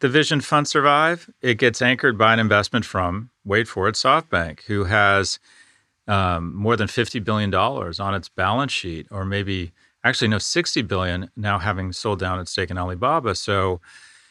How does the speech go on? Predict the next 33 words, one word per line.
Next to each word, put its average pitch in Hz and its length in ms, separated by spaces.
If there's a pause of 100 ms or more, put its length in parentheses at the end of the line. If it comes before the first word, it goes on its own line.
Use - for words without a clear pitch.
(280)
you 113 140
know, 107 100
it's 101 160
great 127 300
to 147 100
be 117 160
wealthy. 101 760
You 117 100
can 170 140
be 170 80
a 139 40
hedge 156 220
fund 123 220
manager 104 340
and 107 60
never 104 180
go 104 120
out 98 100
of 85 80
business 110 540
as 101 200
long 101 240
as 87 160
you, 123 320
as 95 340
the 95 200
founder, 113 540
keep - 240
putting 95 200
your 92 120
own 87 120
money 101 240
in. 85 220